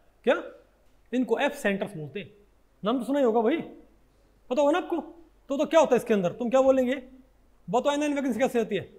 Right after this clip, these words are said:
बोलो भाई, एक anion क्या होती है, Normal site से मिस हो जाएगी और वहाँ पर पीछे क्या रह जाएगा, एक electron इलेक्ट्रिकल यूटिलिटी को maintain करने के लिए। और बताओ फिर क्या होगा,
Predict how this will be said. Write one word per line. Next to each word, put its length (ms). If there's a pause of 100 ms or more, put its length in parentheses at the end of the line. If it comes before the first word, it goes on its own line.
(380)
बोलो 180
भाई, 200 (440)
एक 180
anion 440
क्या 100
होती 180
है, 120 (400)
Normal 480
site 260
से 140
मिस 200
हो 100
जाएगी 380 (300)
और 120
वहाँ 160
पर 80
पीछे 220
क्या 100
रह 60
जाएगा, 180
एक 120
electron 380 (380)
इलेक्ट्रिकल 480
यूटिलिटी 320
को 140 (960)
maintain 460
करने 300
के 80
लिए। 180 (420)
और 100
बताओ 180
फिर 100
क्या 100
होगा, 160